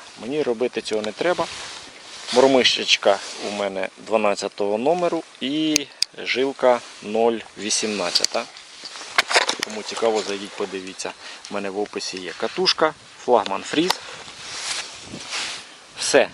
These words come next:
Це що стосується нашої снасті. І рибачити ми будемо на мотильок.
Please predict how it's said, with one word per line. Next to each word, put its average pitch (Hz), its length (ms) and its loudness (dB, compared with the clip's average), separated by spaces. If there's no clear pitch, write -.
Це 147 160 6
що 143 200 4
стосується 117 640 2
нашої 104 420 2
снасті. - 460 -2
І 202 100 2
рибачити 123 720 4
ми 110 140 2
будемо 101 360 0
на 101 80 -2
мотильок. 151 600 4